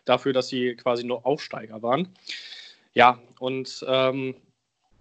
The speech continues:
letztlich zwischenzeitlich hat Rostock auch, glaub ich, beim K S C vier eins geführt. Also da hätte uns dieses zwei null sogar gereicht, um am K S C vorbeizuziehen.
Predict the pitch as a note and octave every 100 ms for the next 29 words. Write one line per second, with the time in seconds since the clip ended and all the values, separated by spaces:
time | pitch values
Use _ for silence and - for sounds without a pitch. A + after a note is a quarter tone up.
0 | - - D3 C#3+ C3 D#3+ D#3+ - D3 C#3+
1 | C#3 B2+ C3+ D3 D#3+ C3+ C3 - B2+ C3+
2 | B2+ C3 - C#3 - B2+ - F3+ E3+ F3
3 | F3+ F#3+ - F#3 F#3 F#3 C3+ C#3+ D3 C3+
4 | C3+ C3 - - C#3 D#3+ D3+ D3 C#3 C#3
5 | C3 B2 B2+ F#3+ G3+ - - - C#3 C#3
6 | C3+ C3 C3 - C#3+ C3+ - C#3 C3+ B2
7 | B2 - F3+ - F#3 G3